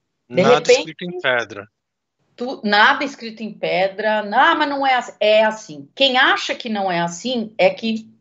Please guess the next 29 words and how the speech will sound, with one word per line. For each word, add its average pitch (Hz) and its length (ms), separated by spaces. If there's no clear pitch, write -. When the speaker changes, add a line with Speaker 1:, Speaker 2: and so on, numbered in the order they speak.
Speaker 1:
vai 185 460
sofrer 190 480
e - 20
não 240 120
vai 202 180
conseguir 196 720
caminhar. 175 680
Speaker 2:
Eu 147 160
tenho, 180 280
Speaker 1:
E 185 60
eu 160 200
Speaker 2:
eu 139 100
tenho, 165 340
eu - 80
tenho 185 180
ouvido 180 280
muito, 147 680
desculpa, 113 460
eu 117 40
tenho 151 180
ouvido 151 260
muito, 147 320
assim, - 160
nas 127 160
entrevistas 120 480
que - 100
a 104 40
gente 98 260
faz, 131 420